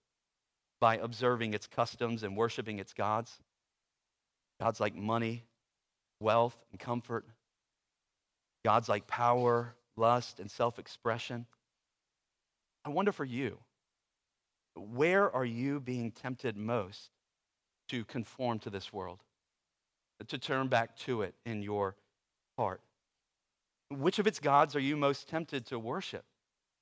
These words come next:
I, I wanna think again of the teens. Uh, one of the most obvious gods in our culture today is the god of self-expression. You do what feels best to you and don't let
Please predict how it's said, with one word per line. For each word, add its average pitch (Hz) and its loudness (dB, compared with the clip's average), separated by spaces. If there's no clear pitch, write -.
I, 127 0
I 92 -2
wanna 131 0
think 147 0
again 120 -2
of 104 -6
the 101 -6
teens. 107 -8
Uh, - -10
one 120 -2
of 131 0
the 123 0
most 117 -2
obvious 123 2
gods 101 -2
in 101 -8
our 101 -2
culture 107 -6
today 101 -6
is 101 -12
the 104 -12
god 104 0
of 95 -12
self-expression. - -8
You 139 0
do 123 -4
what - -14
feels 135 -2
best 117 -2
to 110 -6
you 104 -4
and 113 -12
don't 110 -6
let 104 -8